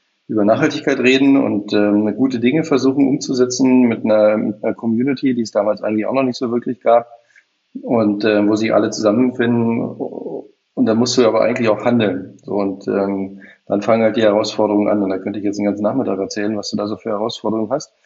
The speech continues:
Ähm, Stefan kennt das bestimmt auch hoch und runter. Ähm, aber wenn ich mir das jetzt mal so ein bisschen überspringe und die Zukunft schaue,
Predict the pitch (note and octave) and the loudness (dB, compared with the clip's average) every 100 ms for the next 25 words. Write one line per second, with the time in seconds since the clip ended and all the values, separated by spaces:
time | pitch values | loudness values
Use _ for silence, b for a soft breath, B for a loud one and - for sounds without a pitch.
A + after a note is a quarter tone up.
0 | b b b _ - A2 G#2 G#2 G#2 G#2 | b b b _ 0 2 2 0 -2 -4
1 | - - - - A2+ A2+ G#2 A#2 A#2+ - | -10 -18 -12 -2 0 0 0 -2 -2 -4
2 | G#2+ - G#2+ A#2+ B2 B2+ B2+ A#2+ A#2 C3 | -8 -6 -4 -2 0 0 0 0 0 2
3 | C3+ C3 B B B B - A#2 G#2+ G#2 | 0 0 B B B B -4 2 4 4
4 | G#2 G2+ - - - - G#2+ A2 G#2+ A2 | 0 -4 -10 -14 -10 -2 0 2 0 0
5 | A2 A2 G#2+ A2+ A#2+ A2 A2+ A#2 B2 A#2 | 0 0 0 -2 -2 0 -2 0 2 2
6 | A2+ A2+ G#2+ - B2+ B2 A2+ A#2+ B2+ B2 | 2 -2 -4 0 2 2 0 -2 -4 -6
7 | - C#3 D3 C#3 - C3 B2+ C3 | -6 -4 -2 -2 -2 0 2 0